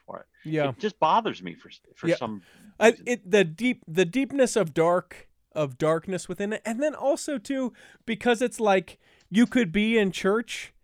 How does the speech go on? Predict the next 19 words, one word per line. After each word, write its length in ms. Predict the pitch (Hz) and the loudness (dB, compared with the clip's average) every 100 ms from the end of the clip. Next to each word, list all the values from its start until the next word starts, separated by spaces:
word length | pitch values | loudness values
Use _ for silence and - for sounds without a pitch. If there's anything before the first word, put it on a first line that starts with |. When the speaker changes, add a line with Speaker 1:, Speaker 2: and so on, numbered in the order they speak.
| _ _ _ - | _ _ _ -4
Speaker 2:
and, 180 | 180 185 - | -2 -2 -2
and 180 | 170 165 | -2 0
I 60 | 156 | 0
guess 280 | 180 180 | 0 0
it 100 | 175 | -2
just 340 | 156 165 - _ _ _ | -4 -6 -8 _ _ _
brings 400 | 156 160 180 170 | -10 -4 -2 -2
it 80 | 160 | -4
to 80 | 165 | -6
the 100 | 156 | -2
forefront 420 | 190 185 180 160 | 0 2 0 -2
that 120 | 160 | -2
the 40 | 156 | -2
person 420 | 202 180 190 214 | -2 0 -2 0
next 240 | 165 - | -2 -4
to 100 | - | -6
you 180 | 190 160 | -2 0
could 280 | 151 180 160 | 0 -2 -2
be, 460 | 147 208 202 170 | -2 -2 -2 -4